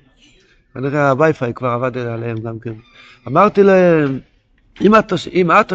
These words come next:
עדיין לא נכנסתם אצלו, כבר נס-, כבר נסגלגל אצלכם הטעם וכולו, ואיך יהיה אם תיכנסו לשם?"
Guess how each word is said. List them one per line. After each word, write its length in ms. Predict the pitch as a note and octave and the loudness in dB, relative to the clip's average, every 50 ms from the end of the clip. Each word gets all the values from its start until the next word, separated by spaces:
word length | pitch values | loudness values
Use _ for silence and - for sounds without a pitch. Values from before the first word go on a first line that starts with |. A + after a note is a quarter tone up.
| E3 E3 | -2 0
עדיין 260 | D3 D#3 F3+ F#3+ F#3 | 2 2 4 2 2
לא 60 | F3 | 0
נכנסתם 520 | D3+ C#3 - C#3 D#3+ G3+ - - G#3 F#3+ | 0 -2 -2 -4 -4 -4 -2 -4 -4 -4
אצלו, 560 | F#3 E3+ - - - D3 D3+ D3 C#3+ C#3 C3+ C3 C#3 - _ _ _ _ _ _ _ _ _ - - - - - - - | -4 -4 -6 -4 -2 0 0 2 2 0 -2 -4 -8 -12 _ _ _ _ _ _ _ _ _ -20 -20 -20 -20 -20 -14 -6
כבר 160 | - D3 C#3+ | -2 0 0
נס-, 180 | C#3 C3+ A#2+ - G2 - - | 0 0 -2 -4 -6 -10 -6
כבר 140 | - C3 C3 | -4 -4 -4
נסגלגל 580 | C3 C3 A#2 A2+ D3 E3+ F#3 F#3+ - G3 G3 | -4 -4 -4 0 2 2 2 2 0 0 0
אצלכם 400 | G3 - - F3+ F#3 - F#3 E3+ | 0 0 -2 -4 -2 0 0 0
הטעם 440 | E3+ D#3 - D#3 E3 F3+ F3+ E3+ D#3 | 0 0 0 0 0 2 2 0 0
וכולו, 640 | D3+ - D3+ E3+ F3 F3 E3+ E3 D#3 D3 C3+ A#2+ A2+ _ - - - - _ _ - | -2 -2 -2 -2 -2 0 0 0 0 -2 -2 -4 -8 _ -20 -20 -20 -20 _ _ 4
ואיך 260 | C#3+ D#3 F#3 F3+ D3+ | 4 4 4 4 0
יהיה 160 | F3+ F#3+ F#3 | 0 -2 -2
אם 60 | F#3 | 0
תיכנסו 440 | - F3+ E3+ - E3+ E3+ D3+ - F3 | 0 -2 -4 -2 -2 -4 -2 -2 -4
לשם?" 360 | E3 D#3+ - F3 E3 E3 D#3+ | -4 -2 -2 0 0 0 0